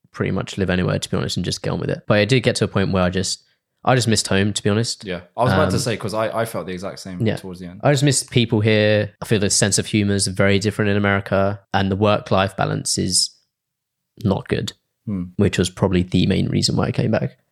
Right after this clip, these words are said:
Speaker 2: Okay, yeah, I, I guess mine was different 'cause I was
Speaker 1: Yeah.
Speaker 2: studying, but
Speaker 1: Yeah, but I definitely enjoyed it. Yeah, I definitely don't regret, like, anything about it.
Speaker 2: Yeah, I think this is a weird thing for most people who I know who've gone and lived abroad for a bit, is that pretty much everyone says it was a great experience, they loved it.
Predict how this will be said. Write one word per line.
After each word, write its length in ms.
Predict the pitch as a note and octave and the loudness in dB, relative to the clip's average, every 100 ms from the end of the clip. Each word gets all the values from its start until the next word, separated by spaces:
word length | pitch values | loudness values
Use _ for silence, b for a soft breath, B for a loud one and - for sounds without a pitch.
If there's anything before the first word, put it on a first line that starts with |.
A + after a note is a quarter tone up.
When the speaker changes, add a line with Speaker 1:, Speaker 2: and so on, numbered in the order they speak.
| - | -4
Speaker 2:
Okay, 300 | G#2+ G#2 F2+ - | -2 -2 -6 -4
yeah, 180 | G#2 F#2+ | 0 0
I, 260 | F#2+ A2 - | 0 -2 -2
I 80 | A2+ | 0
guess 140 | A#2 | 2
mine 180 | A2 G2+ | 2 2
was 100 | F2 | 0
different 300 | G2+ - E2+ | -4 -6 -8
'cause 80 | F2+ | -4
I 60 | |
was 100 | D#2+ | -4
Speaker 1:
Yeah. 40 | - | -4
Speaker 2:
studying, 400 | F#2 E2 F2 - _ | -6 -6 -12 -14 _
but 240 | E2+ - _ - | -10 -10 _ -2
Speaker 1:
Yeah, 220 | A2 - - - | 0 0 -6 -6
but 60 | B2+ | 0
I 80 | C3 | 2
definitely 360 | E3 D3 B2+ | 4 4 4
enjoyed 380 | G#2+ G#2+ A2+ G2 | 2 2 2 2
it. 240 | - - _ _ | -2 -6 _ _
Yeah, 180 | G#2+ F#2+ - | 0 0 2
I 100 | G#2 | 0
definitely 400 | G#2 G#2+ G2 F#2+ - | 2 2 0 -2 0
don't 200 | G2 F#2+ | 0 0
regret, 400 | F#2 G2+ - - | -2 -2 -2 -6
like, 180 | - - - | -16 -14 -8
anything 300 | F#2+ G#2+ - | -6 -6 -4
about 220 | - - | -2 -2
it. 140 | - _ _ _ _ _ _ - | -6 _ _ _ _ _ _ -4
Speaker 2:
Yeah, 160 | C3+ | 0
I 40 | C3+ | 0
think 160 | A3+ | 2
this 100 | G#3 | 0
is 80 | D#3+ | 2
a 60 | C3 | 2
weird 200 | B2+ B2 | 2 2
thing 140 | C#3 | 0
for 120 | B2 A2 | 0 -2
most 280 | A#2 A#2 | -2 -2
people 220 | - A2+ G#2 | -2 -2 -2
who 80 | G#2 | -2
I 80 | |
know 180 | G#2 G#2+ | -2 -4
who've 180 | G2 F2+ | -6 -8
gone 140 | A2 G2+ | -6 -4
and 80 | G2+ | -4
lived 180 | F#2 | -6
abroad 300 | G2+ G#2+ G2+ | -8 -6 -8
for 100 | - F2 | -8 -8
a 20 | |
bit, 220 | F#2 E2+ | -8 -8
is 160 | F#2 F#2 | -8 -4
that 320 | G#2 - _ _ _ _ | -4 -6 _ _ _ _
pretty 180 | - D#3 | -2 2
much 220 | C3 A#2 A#2+ | 2 2 0
everyone 300 | A#2+ A#2 G#2 | 2 2 0
says 380 | A2 G#2 F#2+ | 0 -2 -2
it 60 | G2 | -4
was 100 | G2+ | -2
a 40 | |
great 180 | G2+ G#2+ | 2 0
experience, 400 | F2+ - G#2+ G2+ - | 0 -2 -2 -2 -2
they 100 | F#2+ | 0
loved 260 | G2+ G2 | -2 -2
it. 240 | F2 D2 | -4 -6